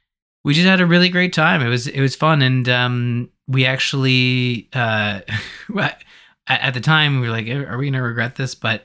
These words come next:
um, we, we let the kids go to bed at, like, seven o'clock, their normal bedtime. But then we woke Caden and Abby up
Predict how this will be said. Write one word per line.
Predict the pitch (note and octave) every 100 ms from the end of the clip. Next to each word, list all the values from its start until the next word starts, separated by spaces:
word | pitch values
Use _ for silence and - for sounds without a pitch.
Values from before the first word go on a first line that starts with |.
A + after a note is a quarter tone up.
| -
um, | G#2+ G2+ G#2 G2 - _ -
we, | C3 A#2+ A#2 A#2 G#2+ - _ _
we | C3+
let | B2+ D3+
the | C#3
kids | - D#3+
go | D3 C#3
to | C3
bed | B2 B2+
at, | B2 G#2+
like, | A2+ A#2+ -
seven | - B2 B2+
o'clock, | A#2 G#2+ -
their | A2+
normal | A2 G#2+ G#2
bedtime. | G#2+ G#2+ G2 F#2 G2 _ - - - -
But | B2
then | - C3+
we | B2+
woke | A2+ A#2 C3 C3+ - - -
Caden | - B2+ B2 A#2
and | A2+
Abby | G#2+ A#2+ A2 G2
up | F#2+ -